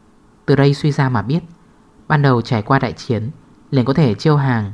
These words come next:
ba vạn tiên phong của địch quân. Đây cũng là mấu chốt chúng ta có thể đánh thắng trận chiến này."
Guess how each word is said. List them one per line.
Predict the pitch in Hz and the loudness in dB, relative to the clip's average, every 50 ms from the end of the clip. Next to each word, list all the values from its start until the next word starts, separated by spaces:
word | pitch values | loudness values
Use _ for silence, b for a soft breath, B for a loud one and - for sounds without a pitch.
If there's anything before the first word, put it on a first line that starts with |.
| - - | -8 -4
ba | - 131 131 | -2 -2 0
vạn | - 135 113 101 | 0 -2 -4 -2
tiên | - 139 131 120 | -2 -2 -2 -2
phong | - - 127 117 | -2 -4 -4 -4
của | - | -4
địch | 107 113 - - | -6 -6 -6 -2
quân. | - 127 120 117 113 - - - - _ _ _ _ _ _ _ _ | 0 0 0 0 -4 -10 -16 -20 -20 _ _ _ _ _ _ _ _
Đây | - 127 120 | -2 -2 -2
cũng | - 127 120 135 | -2 -4 -2 -2
là | 139 127 113 104 95 101 - - _ _ - | 0 0 0 -2 -4 -8 -10 -18 _ _ -2
mấu | 123 113 110 | 0 0 0
chốt | 110 - 156 170 165 - - - _ _ | 0 0 -2 -2 -2 -4 -12 -20 _ _
chúng | - 131 117 | -8 -8 -4
ta | 110 - 127 123 | -2 -2 -2 -2
có | - 131 | -2 -2
thể | - - 127 107 | -2 -2 -2 -2
đánh | 104 110 104 107 | -4 -4 -6 -4
thắng | 104 117 104 98 104 | -4 -6 -6 -6 -6
trận | - - 135 - | -6 -8 -8 -6
chiến | - 113 104 | -6 -6 -4
này." | 117 113 104 98 | -4 -4 -4 -6